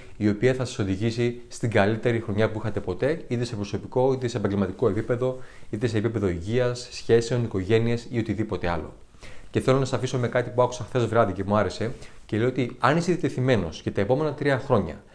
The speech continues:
να κάνεις αυτό που οι περισσότεροι δεν είναι διατεθειμένοι να κάνουν,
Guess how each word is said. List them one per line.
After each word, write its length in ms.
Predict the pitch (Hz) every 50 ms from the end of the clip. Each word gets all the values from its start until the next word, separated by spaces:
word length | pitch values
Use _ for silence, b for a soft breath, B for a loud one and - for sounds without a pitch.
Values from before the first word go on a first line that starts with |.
| B B B B B
να 120 | 104 95
κάνεις 580 | 92 - - 127 139 147 143 113 92 87 - - -
αυτό 300 | - 107 107 - - 147
που 140 | 147 156 143
οι 40 |
περισσότεροι 480 | 117 - 117 107 - - 135 131 113 107
δεν 220 | 98 101 131 165
είναι 100 | 180 180
διατεθειμένοι 540 | 156 143 131 - 113 104 - 104 104 101 98
να 100 | 95 92
κάνουν, 460 | - - 90 90 95 113 139 170 196